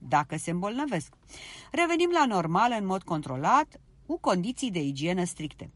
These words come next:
Suntem pozitivi cu privire la viitor, dar înțelegem că va dura mult timp până să revenim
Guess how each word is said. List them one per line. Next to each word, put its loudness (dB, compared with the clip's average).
Suntem -6
pozitivi -4
cu -8
privire -2
la 2
viitor, -2
dar 4
înțelegem 0
că 0
va 4
dura 6
mult 2
timp -4
până -6
să -4
revenim -2